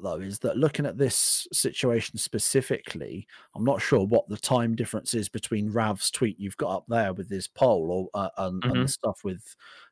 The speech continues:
Speaker 1: Cryo earlier with the Milo reference. But,
Speaker 2: Oh,
Speaker 1: like,
Speaker 2: that was
Speaker 1: it
Speaker 2: after.
Speaker 1: seems
Speaker 2: That was after. I watched this
Speaker 1: <clears throat>
Speaker 2: happen. It was after.
Speaker 1: So it was, yeah, so the Milo stuff, was that after Rav put up this?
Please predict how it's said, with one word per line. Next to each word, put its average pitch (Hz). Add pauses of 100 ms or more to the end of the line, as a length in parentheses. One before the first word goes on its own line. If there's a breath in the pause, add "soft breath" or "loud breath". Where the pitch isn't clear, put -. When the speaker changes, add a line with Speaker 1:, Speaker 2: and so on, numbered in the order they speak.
(140)
Speaker 1:
Cryo 107
earlier 101
with 92
the 98
Milo 104
reference. 80 (420 loud breath)
But, 127
Speaker 2:
Oh, -
Speaker 1:
like, -
Speaker 2:
that 160
was 147
Speaker 1:
it 190
Speaker 2:
after. 180
Speaker 1:
seems 165
Speaker 2:
That 151
was 135
after. -
I 127
watched 143
this 202
Speaker 1:
<clears throat> -
Speaker 2:
happen. 110 (520 soft breath)
It 131
was 123
after. 135 (480)
Speaker 1:
So 151
it 123
was, 127
yeah, 135
so 127
the 127
Milo 135
stuff, 113
was 117
that 123
after 131
Rav 120
put -
up 113
this? -